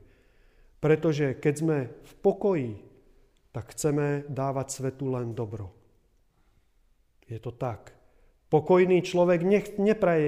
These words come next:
nikomu žiadne zlo, ale len to najlepšie. Praje len to najkrajšie dobro.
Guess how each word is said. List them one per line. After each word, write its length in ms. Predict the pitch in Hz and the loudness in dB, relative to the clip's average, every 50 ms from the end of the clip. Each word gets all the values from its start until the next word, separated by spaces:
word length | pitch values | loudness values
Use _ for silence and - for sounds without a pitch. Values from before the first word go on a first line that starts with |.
| 147 | 0
nikomu 400 | 151 156 156 156 147 139 135 131 | 0 -2 -2 -2 -2 -2 -2 -2
žiadne 400 | 127 127 131 131 123 127 120 120 | -2 -2 -4 -4 -4 -6 -8 -8
zlo, 400 | 113 110 120 117 113 113 104 - - _ _ _ _ _ _ _ _ _ _ _ _ _ _ _ _ _ _ _ _ _ _ _ | -10 -10 -12 -12 -12 -14 -14 -18 -20 _ _ _ _ _ _ _ _ _ _ _ _ _ _ _ _ _ _ _ _ _ _ _
ale 160 | - 110 117 123 120 127 135 | -12 -10 -8 -6 -4 -2 -2
len 160 | 139 143 135 | -4 -4 -4
to 80 | 139 127 | -6 -6
najlepšie. 720 | 120 117 113 110 110 104 101 95 - - - - - 85 - _ _ _ _ _ _ _ _ _ _ _ _ _ _ _ _ _ - | -6 -6 -8 -8 -10 -10 -12 -14 -14 -16 -18 -18 -18 -18 -20 _ _ _ _ _ _ _ _ _ _ _ _ _ _ _ _ _ -10
Praje 480 | - 127 143 147 143 143 143 143 139 135 | -4 -2 0 2 2 2 0 0 -2 -2
len 480 | 135 135 139 147 156 165 170 170 175 | -2 0 0 2 2 2 0 -2 -2
to 160 | 170 - 151 135 | -4 -4 -4 -4
najkrajšie 720 | 135 139 139 139 - 143 139 135 131 - - - 127 120 | -4 -4 -6 -6 -6 -4 -4 -4 -6 -8 -8 -8 -8 -6
dobro. 400 | 117 117 110 101 107 92 90 - | -6 -8 -8 -10 -12 -16 -16 -20